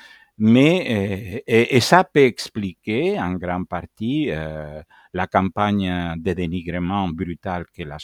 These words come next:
qu'il a soufferte. Ça ne veut pas dire qu'il n'y avait pas certains effets secondaires qu'il fallait bien analyser et qu'il fallait bien définir et expliquer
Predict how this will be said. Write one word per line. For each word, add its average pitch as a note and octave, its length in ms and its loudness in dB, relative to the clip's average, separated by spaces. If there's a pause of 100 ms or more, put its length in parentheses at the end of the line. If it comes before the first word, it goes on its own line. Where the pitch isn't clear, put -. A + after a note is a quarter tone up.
(180)
qu'il F2+ 200 -8
a E2+ 80 -8
soufferte. G#2 520 -10 (800)
Ça C#3 320 6
ne C3+ 120 8
veut A2+ 160 2
pas F2+ 200 -2
dire G#2 220 2 (200)
qu'il D#2+ 200 -8
n'y E2 100 -4
avait D#2+ 220 -6
pas G#2+ 340 6
certains F#2+ 480 -4
effets F2+ 380 -6
secondaires F#2 640 -2
qu'il F#2 160 -6
fallait F2 440 -4
bien G#2 300 4
analyser F2+ 720 -2 (320)
et F2+ 100 -6
qu'il E2+ 180 -8
fallait G2 460 -2
bien F#2 560 0 (100)
définir G2 800 0 (100)
et E2+ 460 -4
expliquer G#2 840 -4